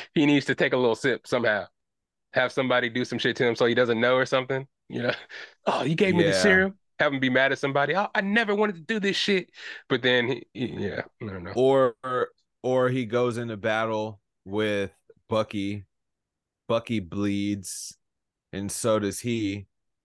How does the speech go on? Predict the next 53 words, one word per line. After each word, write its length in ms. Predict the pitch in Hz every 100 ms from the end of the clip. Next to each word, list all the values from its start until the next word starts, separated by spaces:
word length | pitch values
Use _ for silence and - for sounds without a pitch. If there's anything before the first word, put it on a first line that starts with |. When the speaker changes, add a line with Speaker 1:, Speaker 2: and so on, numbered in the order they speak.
| _
Speaker 2:
And 160 | 98 107
then 80 | 101
we 120 | 104
got 180 | 101 95
a 40 |
She-Hulk 580 | - - 117 107 98 87
Speaker 1:
<laughs> 20 |
Speaker 2:
situation. 680 | - 95 101 95 92 - 95
Speaker 1:
They 80 | 127
hold 220 | 135 127
hands. 680 | 135 131 113 113 113 - - - _ -
<clears throat> 0 | - - _ 95
And 120 | 127
then 80 | 127
Speaker 2:
Yeah, 100 | 98
Speaker 1:
bleeds 260 | 92 107
Speaker 2:
right. 0 |
Speaker 1:
into 180 | 120 -
each 160 | 104 -
other. 220 | 107 110 - _ - _ _
Speaker 2:
And 200 | - 104
then, 260 | 107 104 98 -
but 200 | 113 123
that's, 240 | 131 123 - -
hey, 320 | 120 175 120 -
you 160 | 117 117
never 200 | 117 120
know, 260 | 139 143
'cause 600 | 107 - 113 110 101 - - _
that's 220 | 113 113 131
how 120 | 113
She-Hulk 480 | - 147 147 127 76
got 240 | 113 98
her, 240 | 120 135 - _ -
uh, 500 | 110 104 101 95 90 -
became 340 | - - 107
Speaker 1:
<laughs> 20 | 107
Speaker 2:
Hulk. 400 | 131 143 - - _ -
Speaker 1:
That's, 240 | 110 104
that's, 160 | 117 110
Speaker 2:
Right? 120 | 135
Speaker 1:
that's 200 | - -
actually 240 | 127 110
pretty 160 | 107 101
tight. 240 | 117 101
I 100 | 85
was 80 | 117
like, 160 | 98 92
"Hey, 140 | 131
give 120 | 123
me 80 | 170
some, 260 | - 151 135
bruh. 340 | 139 165 165